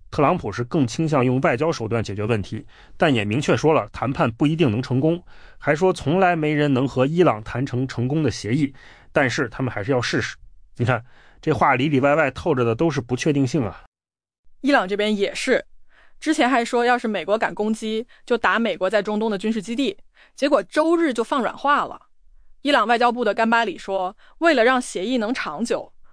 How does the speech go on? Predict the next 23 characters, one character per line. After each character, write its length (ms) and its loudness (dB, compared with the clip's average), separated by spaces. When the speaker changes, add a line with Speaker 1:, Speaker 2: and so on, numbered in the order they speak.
Speaker 2:
美 240 -2
国 180 4
也 140 2
得 120 2
在 200 0
能 180 -2
快 400 0
速 260 -6
带 200 0
来 120 0
高 360 2
额 180 -2
经 220 -2
济 120 -2
回 380 -6
报 160 4
的 100 -4
领 200 -8
域 200 -12
拿 140 -8
到 80 0
好 180 -8
处。 200 -12